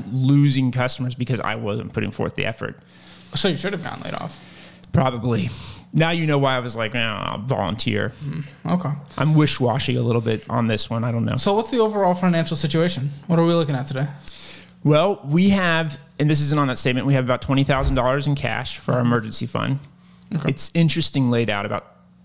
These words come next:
Speaker 1: ten thousand of it is in Bitcoin, and the other ten thousand is in high sa-,
Speaker 2: That's
Speaker 1: yield
Speaker 2: not,
Speaker 1: saving account.
Speaker 2: that's not an emergen-, you have ten thousand dollars in an emergency fund.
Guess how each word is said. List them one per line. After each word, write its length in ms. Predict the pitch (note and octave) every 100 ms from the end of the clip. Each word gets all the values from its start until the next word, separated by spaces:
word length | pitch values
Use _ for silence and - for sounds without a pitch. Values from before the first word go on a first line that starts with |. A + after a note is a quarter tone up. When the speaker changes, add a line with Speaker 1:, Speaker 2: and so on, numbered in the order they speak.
| -
Speaker 1:
ten 240 | - C3 B2
thousand 320 | A#2+ A#2 A#2
of 100 | A2
it 80 | G#2+
is 80 | A2+
in 140 | A2
Bitcoin, 500 | A2 - A#2 A2+ G#2
and 100 | A2+
the 60 | A#2
other 140 | A2
ten 180 | - A#2
thousand 380 | - - - A2+
is 120 | A2
in 220 | G2+ G#2 G2+
high 180 | - F#2
sa-, 180 | -
Speaker 2:
That's 120 | G#2+ G#2
Speaker 1:
yield 200 | - G#2
Speaker 2:
not, 80 | G#2+
Speaker 1:
saving 240 | G#2+ A2+
account. 180 | - F3+
Speaker 2:
that's 100 | -
not 120 | G3+
an 120 | G3
emergen-, 380 | F3+ F3 F#3+ F3+
you 100 | E3
have 120 | D#3
ten 260 | C#3+ - F#3
thousand 300 | F3+ C3+ C#3
dollars 300 | C#3 C3+ D3
in 80 | C#3+
an 100 | C#3
emergency 460 | C#3 C#3 - - -
fund. 380 | - A#1+ D#3+